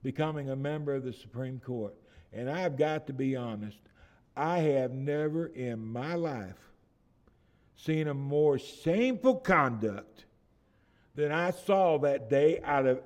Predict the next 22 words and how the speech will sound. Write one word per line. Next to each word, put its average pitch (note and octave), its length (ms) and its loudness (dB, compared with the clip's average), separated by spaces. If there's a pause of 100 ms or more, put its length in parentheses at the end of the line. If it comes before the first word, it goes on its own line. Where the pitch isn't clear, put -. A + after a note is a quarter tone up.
(140)
every A#3+ 540 4
Democrat G#3+ 840 2
senator D3+ 600 0
sitting E3+ 380 0
on D3+ 140 -4
that D3 180 -8
panel. A2+ 360 -8 (2250)
Every B3+ 540 12
single A#3+ 680 2
one B3 300 4
of F3+ 120 2
them F3 260 2
passed F3 520 6
judgment F3+ 480 4
on D3 220 -2
that C3 240 -2
man C3+ 320 -2 (1900)
as D3 160 0
being F#3 320 4
a E3+ 120 -2 (100)
rapist A3+ 560 4
opportunist, A3 960 4